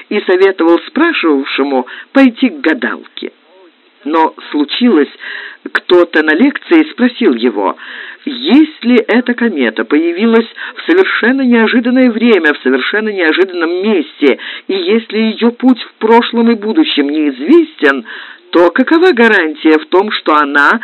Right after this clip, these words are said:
не столкнется с Землей и не вызовет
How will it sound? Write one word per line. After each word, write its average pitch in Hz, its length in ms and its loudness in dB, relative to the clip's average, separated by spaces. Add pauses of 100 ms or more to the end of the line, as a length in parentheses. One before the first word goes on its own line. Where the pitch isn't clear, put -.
(260)
не 226 300 2
столкнется 285 840 0
с 160 280 -2
Землей 208 540 2 (320)
и 226 40 -4
не 214 200 -2
вызовет 202 520 0